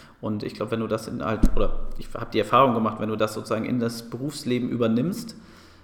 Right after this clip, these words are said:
dann wird vieles einfacher und dann ist das Zusammenarbeiten einfacher und das der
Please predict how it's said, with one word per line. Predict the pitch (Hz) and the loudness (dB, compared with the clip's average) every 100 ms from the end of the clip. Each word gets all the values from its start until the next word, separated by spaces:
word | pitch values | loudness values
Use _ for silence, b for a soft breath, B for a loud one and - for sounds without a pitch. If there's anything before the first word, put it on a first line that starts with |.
| B - - - | B -20 -20 -8
dann | 104 110 | -4 -2
wird | 127 131 | -2 -4
vieles | - 131 117 | -6 -6 -6
einfacher | - 127 - 87 87 90 | -6 -6 -6 -6 -4 -4
und | 92 | -4
dann | 98 98 98 | -4 -4 -6
ist | - - | -8 -8
das | 104 - - | -8 -8 -12
Zusammenarbeiten | 104 104 127 123 123 117 - | -8 -4 -2 -2 -2 -2 -4
einfacher | 113 110 110 - 107 | -4 -6 -8 -8 -6
und | 113 | -6
das | 104 - | -6 -4
der | 101 | -4